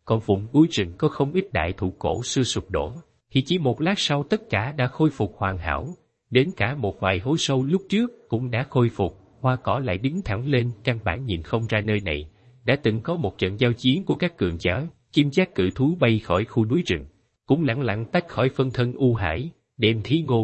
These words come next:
Vũ Dực, Trọng Bảo Lợi Trảo, Tháp Châu, Kim Tuyến Cực Quang Kính,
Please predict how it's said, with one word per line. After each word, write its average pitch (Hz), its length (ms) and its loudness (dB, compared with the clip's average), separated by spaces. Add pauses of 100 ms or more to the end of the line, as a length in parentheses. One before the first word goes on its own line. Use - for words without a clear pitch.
(100)
Vũ 104 220 2
Dực, 92 180 2 (540)
Trọng 95 220 0 (100)
Bảo 101 180 0
Lợi 95 280 0
Trảo, 101 380 -4
Tháp 160 220 -2
Châu, 131 300 0 (100)
Kim 123 220 2
Tuyến 165 260 4
Cực - 200 -2
Quang 104 260 0
Kính, 147 260 -2